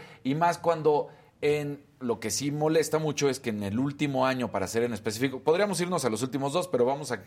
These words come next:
a ser muy claros, del último año, no sale de sus veintidós llamados, no le cambia. Puede ser que haya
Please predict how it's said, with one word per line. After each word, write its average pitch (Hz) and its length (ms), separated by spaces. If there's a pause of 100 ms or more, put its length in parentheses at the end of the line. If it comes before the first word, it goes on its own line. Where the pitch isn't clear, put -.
a 98 340
ser 120 140
muy 117 160
claros, 98 240
del 101 140
último 123 240
año, 127 180 (320)
no 147 160
sale 165 460 (320)
de 120 180
sus 120 220
veintidós 131 500
llamados, 147 540 (320)
no 131 100
le 165 140
cambia. 160 400 (420)
Puede 160 160
ser 160 160
que 160 80
haya 160 220